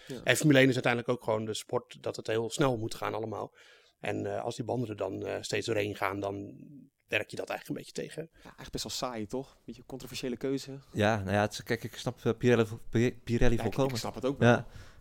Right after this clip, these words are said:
Speaker 3: Ja, wanneer was dat, dat ze al die banden ploften? Tweeduizend dertien, geloof ik?
Speaker 2: Eh,
Speaker 3: Eh,
Speaker 2: ja,
Speaker 3: ja,
Speaker 2: ja.
Speaker 3: ja. Nou ja, toen, dat, dat, dat was gewoon een, eh, een shitshow, hè, noemen ze,
Speaker 1: Ja.
Speaker 3: noemen ze dat. Het,
Speaker 1: Ja.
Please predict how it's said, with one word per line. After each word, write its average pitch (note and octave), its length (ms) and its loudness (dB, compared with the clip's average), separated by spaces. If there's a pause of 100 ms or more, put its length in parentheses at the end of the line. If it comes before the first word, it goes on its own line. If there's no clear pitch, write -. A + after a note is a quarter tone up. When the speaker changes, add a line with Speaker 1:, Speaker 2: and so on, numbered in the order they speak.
Speaker 3:
Ja, G2+ 60 0
wanneer A#2+ 180 4
was D3+ 140 2
dat, E3 120 -4
dat D3+ 120 -4
ze - 60 -6
al D3+ 100 0
die D3+ 80 -2
banden D#3 240 0
ploften? - 260 -4
Tweeduizend C#3+ 320 -4
dertien, E3+ 420 -6
geloof D#3 280 -8
ik? F3 80 -12
Speaker 2:
Eh, A#2 300 -2
Speaker 3:
Eh, A2+ 80 0
Speaker 2:
ja, B2+ 160 0
Speaker 3:
ja, - 120 -6
Speaker 2:
ja. A#2+ 80 2
Speaker 3:
ja. A#2+ 240 0 (420)
Nou F2+ 140 2
ja, F#2+ 60 4
toen, B2+ 280 2 (100)
dat, C3+ 180 -2
dat, A2+ 200 -4
dat - 140 -14
was G2+ 180 -4
gewoon F#2+ 320 -2
een, G2+ 280 -2
eh, - 120 -12
een G2+ 60 -6
shitshow, A#2 460 0
hè, C#3 100 0
noemen B2 180 -4
ze, A2+ 100 -4
Speaker 1:
Ja. G#2+ 160 -2
Speaker 3:
noemen G#2+ 240 0
ze G2 60 -2
dat. G2+ 240 4
Het, G#2 160 -4
Speaker 1:
Ja. G2+ 260 0